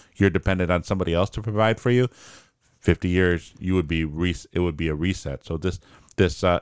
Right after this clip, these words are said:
and the, the, there's so much of God telling his people he, he is their God. He is the one who is watching out for them, that don't worry about, e-,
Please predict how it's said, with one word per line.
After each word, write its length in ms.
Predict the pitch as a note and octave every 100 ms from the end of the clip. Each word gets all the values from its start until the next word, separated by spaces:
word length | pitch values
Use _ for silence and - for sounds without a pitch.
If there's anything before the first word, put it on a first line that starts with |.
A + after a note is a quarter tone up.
| -
and 280 | G#2+ G2+ G2 -
the, 220 | E2 F#2 _
the, 340 | G2+ F2+ E2+ D#2 _ - - -
there's 180 | G2 -
so 220 | - E3+
much 320 | C#3+ A2 -
of 260 | - F#2 -
God 440 | F#2+ F#2+ F2+ F2+ - _ _ _ _ _ _ _ _ _ _ _ _ -
telling 360 | - B2+ D3 A#2
his 200 | A2 G2+
people 400 | - A2 F2+ D#2+
he, 340 | F2+ D#3 - -
he 100 | A#2
is 260 | C#3 B2
their 120 | A#2 G2
God. 300 | F#2 E2+ E2+
He 100 | A2+
is 80 |
the 80 | B2
one 160 | G#2 G#2+
who 100 | G2+
is 80 | D#2+
watching 400 | E2+ F#2+ - D2+
out 200 | F#2+ B2+
for 160 | C#2
them, 260 | C2+ C#2+ C#2+ - - -
that 180 | F2 -
don't 160 | - A#2
worry 160 | E3+ D#3+
about, 340 | C3+ C3 -
e-, 180 | - G#2